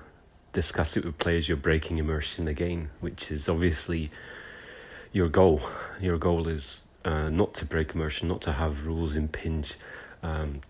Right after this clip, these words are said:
too sharply on the game or, or, uh, for things to become too mechanical. Um, but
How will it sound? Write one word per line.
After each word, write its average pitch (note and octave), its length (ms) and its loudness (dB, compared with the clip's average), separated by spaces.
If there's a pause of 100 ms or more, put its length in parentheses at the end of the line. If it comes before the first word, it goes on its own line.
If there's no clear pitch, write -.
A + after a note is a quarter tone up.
(140)
too - 160 -4
sharply D#2+ 460 0
on D2+ 120 0
the D2+ 80 0
game D2+ 320 2
or, D2 160 0
or, D2+ 380 -2 (460)
uh, - 120 -6
for - 280 -4
things E2 380 0
to - 80 -16
become D2+ 280 -6
too - 180 -4
mechanical. D#2 640 -2 (1160)
Um, F#2+ 360 6 (300)
but F#3 280 2